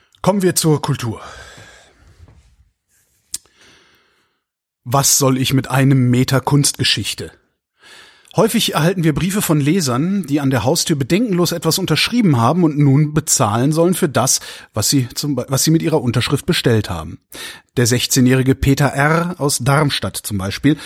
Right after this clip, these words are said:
hat auf diese Weise einen ganz kapitalen Bock geschossen. Er schreibt:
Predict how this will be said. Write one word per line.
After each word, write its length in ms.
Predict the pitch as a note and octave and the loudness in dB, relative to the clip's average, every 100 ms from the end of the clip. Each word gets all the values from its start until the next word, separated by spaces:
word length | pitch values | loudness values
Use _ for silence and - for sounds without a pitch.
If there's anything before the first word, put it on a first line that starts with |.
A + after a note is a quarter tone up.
| - - | -18 -6
hat 160 | B2+ C3 | -6 -4
auf 100 | - | -4
diese 240 | A#2+ A#2 | -2 0
Weise 300 | G#2 A2 B2 | 0 0 0
einen 320 | A#2+ A2+ A2 | 0 0 0
ganz 560 | C3+ F3 G3+ - - _ - | 0 -2 0 -2 -2 _ -4
kapitalen 960 | D3+ - D#3 B2 A#2 A2+ A#2 B2 A#2+ G#2 | -4 -2 -2 0 0 2 2 2 0 -4
Bock 320 | - - - - | -4 -4 -16 -14
geschossen. 640 | - - G2 - F2+ B1+ - _ - - - - | -8 -4 -4 -6 -8 -10 -16 _ -18 -16 -16 -6
Er 120 | C3 | 0
schreibt: 480 | C3 - B2+ F#3+ - | 0 2 2 0 -6